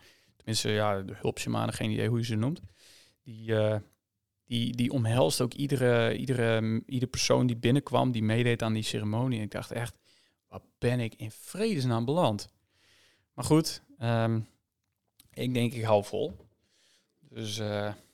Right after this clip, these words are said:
ja, toen ben ik dat uiteindelijk, eh, gaan doen. Ik ben begonnen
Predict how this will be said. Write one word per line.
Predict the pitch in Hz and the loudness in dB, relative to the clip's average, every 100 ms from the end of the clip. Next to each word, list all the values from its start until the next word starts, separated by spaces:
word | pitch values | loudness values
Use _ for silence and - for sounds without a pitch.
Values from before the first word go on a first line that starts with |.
| _ _ | _ _
ja, | 123 | -6
toen | 107 110 | -4 -2
ben | 110 | -2
ik | 107 | 0
dat | 110 | -2
uiteindelijk, | 107 107 104 107 - | -2 -4 -4 -4 -8
eh, | - 107 104 107 _ _ _ _ _ _ | -4 -2 -2 -6 _ _ _ _ _ _
gaan | - 113 | -10 -4
doen. | 127 151 | 0 2
Ik | 131 | 0
ben | 120 | -2
begonnen | 110 - 175 160 160 156 | 0 2 4 4 4 2